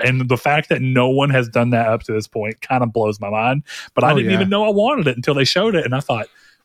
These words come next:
Speaker 1: "What a perfect, what a perfect I P to
Speaker 2: Mm-hmm.
Speaker 1: do this with." It's literally a great idea.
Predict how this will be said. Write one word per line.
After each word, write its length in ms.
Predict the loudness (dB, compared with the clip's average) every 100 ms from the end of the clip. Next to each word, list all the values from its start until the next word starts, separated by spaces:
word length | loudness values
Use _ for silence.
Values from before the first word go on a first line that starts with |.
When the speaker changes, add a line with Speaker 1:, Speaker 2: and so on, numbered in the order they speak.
| -2
Speaker 1:
"What 140 | 0
a 40 |
perfect, 760 | 0 -4 -2 -2 -2 -4 -8 -14 _ _ _ _ _ _
what 100 | 0
a 20 | 0
perfect 640 | 0 0 2 -2 -6 -8 -20 _ _
I 200 | -2 0
P 400 | 0 -2 -4 -6 -14 _ _ _ -4
to 80 | 0
Speaker 2:
Mm-hmm. 80 | 2
Speaker 1:
do 140 | 2
this 240 | 0 -4 -10
with." 320 | -12 -14 -6
It's 380 | -2 -2 -4 -4
literally 640 | 2 4 4 4 2 2
a 100 | 0
great 300 | 0 0 0
idea. 400 | 0 -4 -6 -8